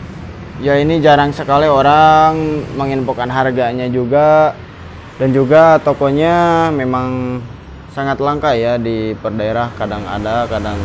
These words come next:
tidak ya. Karena memang tergolong harganya yang cukup mahal dan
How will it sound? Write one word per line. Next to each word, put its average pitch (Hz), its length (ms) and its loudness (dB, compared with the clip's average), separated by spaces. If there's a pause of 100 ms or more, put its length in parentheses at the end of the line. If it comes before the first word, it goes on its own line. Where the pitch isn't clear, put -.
tidak 110 320 -2
ya. 98 160 -6 (640)
Karena 127 320 -2
memang 139 320 -2
tergolong 127 720 0
harganya 127 480 0
yang 135 400 0
cukup 135 320 -4
mahal 151 560 4 (960)
dan 156 400 8